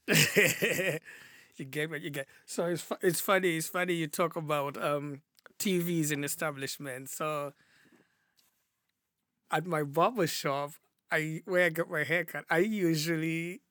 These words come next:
end up leaving quite hungry. I need to eat usually after I leave there.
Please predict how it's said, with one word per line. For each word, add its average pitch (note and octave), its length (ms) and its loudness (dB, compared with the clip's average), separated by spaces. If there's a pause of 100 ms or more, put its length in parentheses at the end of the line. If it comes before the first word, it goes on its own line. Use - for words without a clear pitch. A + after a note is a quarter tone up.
(200)
end E3 220 4
up E3 140 0
leaving D#3+ 360 2
quite D3+ 200 -2
hungry. D3 400 -2
I C3 40 -4
need E3 180 0
to - 160 -6
eat D3+ 260 -10 (200)
usually C#3 360 -6
after C3+ 280 -4
I C3 80 -4
leave D3 260 -4
there. B2 180 -8